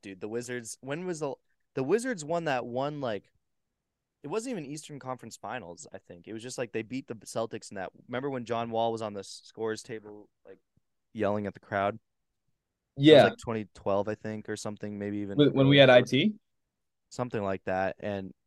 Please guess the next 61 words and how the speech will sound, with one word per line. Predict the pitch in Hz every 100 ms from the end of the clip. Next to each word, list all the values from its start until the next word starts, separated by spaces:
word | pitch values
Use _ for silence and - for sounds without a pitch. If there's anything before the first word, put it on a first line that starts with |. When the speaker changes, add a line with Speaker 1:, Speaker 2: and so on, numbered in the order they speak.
| _ -
Speaker 1:
yeah, | 104 110 92 90 -
and | 117 110
that | 117 123
was | 127
basi-, | 113 120 -
oh, | - 120
that | 113
was, | 113
I | 107
guess | 113 113
that | 110
would |
have | 101
been | 101
twenty | - 101 98
fifteen, | - 95 - 98
twenty | 104 92 -
fourteen, | 101 95 95 90
if | -
that | 95 87
was | 90 - -
the |
time. | 98 92 92 _ _ _ _ -
But | 123
anyways, | 120 110 98 - _ _ _ -
that | 131
was | 170
the | 135
last | 131 123
time | 139 120
they | 104
did | 110 107 -
anything, | 107 120 131 135 151 -
and | 113 110
that | 117 -
really | 120 139 143
was | 107 98
nothing | 104 - 85
in | 87
the | 90
<laughs> |
long | 98 104 101
term | 104 92 92 - -
of | -
things. | - 90 95 98
Like, | 95 -
Speaker 2:
I | 113 117
saw | 147 135
John | 127 120 117
Wall | 117 120
come | 123 113
out | 110
and | 107 107
say | 110 107
that | 104
they | 104 104
would | 101 104
have | 98 - -
beaten | 107 104
the | 98
Cavs | 104 101 101 98 -